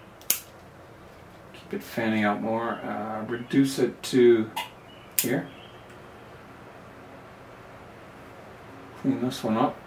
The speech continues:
Um, this one kind of crosses the middle. I'll take that out. And,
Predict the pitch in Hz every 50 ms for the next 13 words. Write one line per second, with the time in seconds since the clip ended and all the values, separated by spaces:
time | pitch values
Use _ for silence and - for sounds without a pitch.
0 | - - - - - - - - - - - - - - - - - - - -
1 | - - - - - - - - - - - - - - - - - - - -
2 | - - - - - - - - - - - 131 - 120 113 113 113 110 110 107
3 | 104 92 - - - - - - - - - - - - - - - - - -
4 | - - - - - - - - - - - - - - - - - - - -
5 | - - - - - - - - - - - - - - 131 - - 123 120 -
6 | - 120 117 110 107 - - - 123 120 120 120 - - 135 117 - - 104 104
7 | 110 113 117 123 120 120 117 - - - - - 120 - - 110 110 113 110 113
8 | 110 120 127 127 - - - - - - - - - - - - - - - -
9 | - 110 107 110 113 107 107 107 107 104 - -